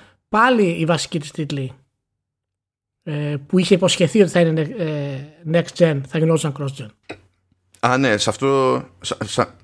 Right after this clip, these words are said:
Speaker 2: αυτό το πιστεύω κι εγώ, γιατί γενικά τέτοιες αποφάσεις δεν παίρνονται ξαφνικά. Δηλαδή, σε έξι μήνες μέσα στην πανδημία και λες, «Ωχ, παιδιά, <laughs> πού πάμε, έτσι, ας το
Speaker 1: Ναι,
Speaker 2: βγάλουμε και
Speaker 1: νο-,
Speaker 2: στο προϊόν». Δεν υπάρχουν αυτά.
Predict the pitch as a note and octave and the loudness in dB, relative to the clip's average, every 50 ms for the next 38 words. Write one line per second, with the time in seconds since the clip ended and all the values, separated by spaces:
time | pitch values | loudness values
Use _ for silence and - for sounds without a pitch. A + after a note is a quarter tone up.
0 | - - - - - - G#1+ - - - - F#2 F#2+ C3+ C3+ C3+ C3 - - - | -20 -20 -20 -20 -20 -20 -20 -20 -18 -10 -8 -6 -2 0 0 0 0 -2 -2 0
1 | C#3 C3+ B2 A2+ A2+ A2+ B2 C#3 C3+ C3+ B2+ - C#3+ - C3 C3 C3 A#2+ A#2+ - | 0 0 2 2 0 2 2 2 2 0 0 0 -2 -2 0 2 2 2 2 0
2 | C3 C3 C#3 C#3+ C#3+ B2+ C3+ - C#3 - - - - C#3 C3+ B2+ D3 C#3 C3 C#3 | 0 0 0 0 0 0 0 0 0 -2 -2 -2 -2 -2 -2 0 0 0 0 0
3 | C3+ A#2+ G#2+ G2+ G2 F#2 - G2+ F#2+ G2 G2+ - G2 G2 G2 F#2+ G2 G2 G2 G#2 | 0 0 0 0 -2 -2 -2 -2 -2 -2 -2 0 2 2 2 2 2 0 2 2
4 | G#2+ G#2+ G#2+ - A2+ A2+ - - A2+ A2 A2 A2 G#2 A2+ A2 - A2 G#2+ G#2+ G#2 | 2 0 2 0 0 -2 0 0 0 2 2 2 2 0 0 0 0 0 2 2
5 | G#2 G#2+ A2 G#2+ G2+ G#2+ G#2 A2 G2+ B2 A#2 - - G#2 G2 G#2+ A2 G#2+ F#2+ - | 2 2 2 2 2 2 0 2 0 0 -2 0 -2 0 0 2 2 0 0 -2
6 | - B2+ B2+ A#2 F#2+ A#2+ - - A#2 A#2 A2 G#2+ G#2+ G#2+ G2+ - G#2+ G2+ G2+ G2+ | 0 0 0 0 0 0 0 0 0 2 2 2 2 0 0 0 0 2 2 2
7 | G2 G2 F#2+ - G#2 G2+ A2 A2+ G#2 G2+ G#2 - - - A2+ G#2+ G#2 F2+ G#2+ A2 | 2 2 0 0 0 0 0 0 0 0 0 -2 -2 0 0 0 0 2 2 0
8 | G#2+ F#2+ B2+ C3 B2+ - - G#2 G2+ F#2 E2 E2+ - E2 D#2+ - C#3 | 0 2 0 0 0 0 0 -2 -2 -4 -8 -8 -6 -6 -6 -8 -8